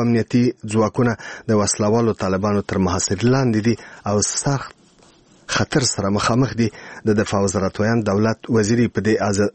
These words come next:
په دې اړه ازادۍ راډیو ته وویل، "زه دا کاملاً ردوم. زموږ قوتونه هلته دي او هغوی په ښه حالت کې دي. زموږ لخوا مرسته هم ورسره کیږي. د دوی بریدونه د دښمن لخوا و چې بیرته په شا وتمبول شول. جدي خبره نه ده."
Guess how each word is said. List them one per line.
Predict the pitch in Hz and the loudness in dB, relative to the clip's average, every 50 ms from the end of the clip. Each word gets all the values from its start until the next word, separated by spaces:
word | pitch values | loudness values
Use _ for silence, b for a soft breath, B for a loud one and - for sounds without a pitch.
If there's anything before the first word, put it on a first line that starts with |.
| - - | -4 -4
په | 127 | -2
دې | 107 120 117 | 0 0 0
اړه | 104 101 98 98 | 2 0 0 0
ازادۍ | 92 104 101 104 123 123 110 | 0 0 0 2 2 2 0
راډیو | 101 95 101 101 | 0 0 0 -2
ته | - - 123 | 0 0 0
وویل، | 127 139 143 135 131 B B B B B B B - | 2 2 2 2 0 B B B B B B B -8
"زه | 104 - 117 120 120 120 117 110 | -4 -2 0 0 0 0 -2 -4
دا | 117 110 120 120 113 | -4 -2 -2 -2 -2
کاملاً | - - 110 98 107 120 131 135 120 101 95 95 95 - - | -2 -2 -2 0 2 2 2 2 2 0 -4 -6 -8 -6 -6
ردوم. | 120 107 104 107 107 101 95 110 110 120 131 135 135 127 B B B B B B B B B _ _ _ - | -6 -2 0 -2 -2 0 0 0 0 2 2 0 -2 -4 B B B B B B B B B _ _ _ -6
زموږ | 107 104 113 113 117 113 - - | -2 0 0 2 0 0 -2 -2
قوتونه | - 104 101 95 - 117 113 104 | -2 0 0 0 0 0 0 2
هلته | 95 104 104 - - 110 | 0 -2 -4 -4 -4 -2
دي | 117 127 139 139 | 0 2 2 2
او | 127 113 110 | 2 2 0
هغوی | 104 101 113 117 117 | 0 0 0 0 0
په | 117 - - 98 | 0 -2 -2 -2
ښه | 92 - - 110 101 90 | -2 -2 -2 -2 -2 -2
حالت | - 104 120 147 151 - | 0 0 0 0 0 -2
کې | - - 113 101 | -2 -2 0 0
دي. | 117 107 B B B B B B B 104 | 0 -2 B B B B B B B -2
زموږ | 107 107 110 113 110 - - - | 0 0 2 0 -2 -6 -6 -6
لخوا | 104 101 - 104 101 | -6 -2 0 0 0
مرسته | 107 110 131 - - - 92 | 2 2 0 0 0 -2 -2
هم | 92 120 127 117 | 0 0 0 0
ورسره | 104 - - 101 92 92 | 0 -2 -2 -2 -2 -2
کیږي. | - - - 143 135 127 135 127 B B B B B B 113 | -2 0 0 0 2 2 2 0 B B B B B B -2
د | 110 107 | 0 2
دوی | 120 120 117 | 2 2 2
بریدونه | 107 104 107 104 101 120 117 117 107 | 2 0 -2 0 2 2 2 4 4
د | 101 98 90 98 | 2 2 0 0
دښمن | - - - 131 131 135 110 95 | -4 -2 0 0 2 2 2 0
لخوا | 87 - 110 104 101 | -2 -2 -2 0 0
و | 107 107 110 | 0 0 0
چې | - - 117 101 101 | 0 -2 -2 0 0
بیرته | 117 123 117 - 120 101 - | 0 -2 0 -2 -6 -4 -4
په | - | -2
شا | 98 - 120 107 | -2 0 2 2
وتمبول | 98 98 - - 98 101 101 104 104 104 104 104 | 0 0 0 -2 -2 0 0 2 2 2 2 2
شول. | 98 - - 113 107 107 B B B B B B | 0 0 0 0 0 -2 B B B B B B
جدي | 107 107 101 110 104 | -4 -2 0 0 0
خبره | - - 95 95 110 110 110 | 0 -2 -2 0 0 0 2
نه | 120 120 104 | 2 2 2
ده." | 90 104 | 0 -2